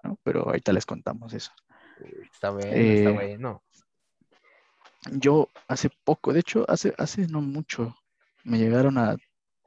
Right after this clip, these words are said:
Speaker 1: a espantar varias veces, regresando a casa o, o aquí mismo en casa, estando solo, ¿no? Porque es la, es la realidad. Muchas veces las cosas que pasan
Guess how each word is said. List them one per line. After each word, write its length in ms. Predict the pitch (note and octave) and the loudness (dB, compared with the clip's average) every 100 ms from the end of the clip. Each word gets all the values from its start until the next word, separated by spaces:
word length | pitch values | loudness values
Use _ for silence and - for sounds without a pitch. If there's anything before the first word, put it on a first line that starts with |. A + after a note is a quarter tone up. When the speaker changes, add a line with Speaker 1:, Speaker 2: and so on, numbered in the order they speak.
| _ _ _ _ _ - - | _ _ _ _ _ -8 -2
Speaker 1:
a 80 | A2 | -2
espantar 540 | - G2+ G#2 A#2+ C#3 | 0 -2 0 2 2
varias 300 | B2 B2+ A2+ | 2 0 0
veces, 460 | A#2+ B2 A#2+ A#2+ _ _ _ _ _ _ _ _ _ _ | -4 -8 -10 -14 _ _ _ _ _ _ _ _ _ _
regresando 960 | B2+ B2+ A#2+ A2+ G#2+ B2+ C#3+ D3 D3 - | -2 2 4 4 2 -2 -2 2 2 0
a 100 | B2 | -8
casa 520 | - C#3+ - D#3+ E3+ - _ _ _ | -4 -6 -4 -4 -6 -8 _ _ _
o, 640 | A2 G#2 G2+ F#2 G2+ G#2 - _ _ _ _ _ _ - - _ - | -4 -2 -2 -2 -4 -6 -10 _ _ _ _ _ _ -20 -20 _ -8
o 140 | G#2+ | -4
aquí 200 | G#2 - | -4 0
mismo 320 | B2+ B2 B2 A2 | 2 2 2 -4
en 120 | G#2 | -2
casa, 320 | A2+ A#2 C3 | -4 -2 -4
estando 400 | - A#2 A2 G#2+ | -6 -8 -8 -10
solo, 320 | - G2 A3 _ _ _ _ _ - | -4 -4 -4 _ _ _ _ _ -14
¿no? 100 | F#3 | -10
Porque 240 | - - - | -8 -10 -8
es 100 | A2 | -2
la, 160 | G2+ G2+ | -2 -2
es 140 | - A2 | -2 -2
la 120 | G#2 | 0
realidad. 380 | G2 - A#2 B2 | -2 -4 -6 -8
Muchas 320 | A2+ - A2 | -12 -6 -4
veces 400 | A2+ - A#2 G#2+ _ _ - - _ _ _ | -4 0 -2 -2 _ _ -20 -20 _ _ _
las 220 | - D3 | 0 2
cosas 260 | - C3 B2+ | 0 -2 -2
que 80 | - | -2
pasan 360 | A#2 A#2+ B2+ | -2 0 -2